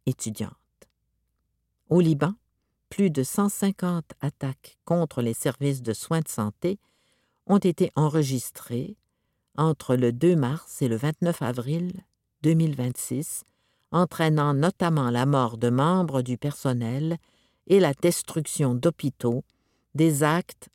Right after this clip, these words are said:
interdits en vertu du droit humanitaire international. La crise de santé mentale à laquelle les femmes sont confrontées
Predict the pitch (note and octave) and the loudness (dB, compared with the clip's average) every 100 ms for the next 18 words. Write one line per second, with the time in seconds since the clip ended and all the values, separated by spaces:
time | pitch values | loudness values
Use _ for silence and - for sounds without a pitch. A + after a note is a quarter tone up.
0 | - F#3 E3+ E3+ D3+ C3 D3+ D3 B2 A#2 | 0 2 4 2 0 -2 0 0 0 -4
1 | - - F3 C3+ C3 B2 C#3 D3 - C3 | -6 -4 -4 -2 -4 -2 0 0 0 -2
2 | A#2+ B2 A#2 D#3+ E3 D3 C3 B2 B2+ B2 | 0 -2 -2 -2 0 0 -2 -2 -2 -4
3 | - G#2+ G2+ G2 A#2+ B2+ - _ _ _ | -4 -4 -4 -8 -12 -18 -20 _ _ _
4 | _ _ _ _ _ _ _ _ _ _ | _ _ _ _ _ _ _ _ _ _
5 | _ _ _ _ _ _ - B2+ - G3+ | _ _ _ _ _ _ -2 -2 -2 -2
6 | G3+ D#3 B2 - E3 E3 D#3 C3 C3+ A2+ | 0 -2 -6 -4 -4 -2 -2 -2 -4 -6
7 | A#2 D3 E3 _ _ _ C3 C3 C3+ E3 | -6 -6 -10 _ _ _ -2 0 0 0
8 | C#3 A#2+ - D3+ C#3+ C3 G#2 F#2 D#3 D#3+ | 2 -2 -2 -2 -2 -2 -6 -4 -2 -2
9 | - A2+ - C3+ | -4 -4 -2 -4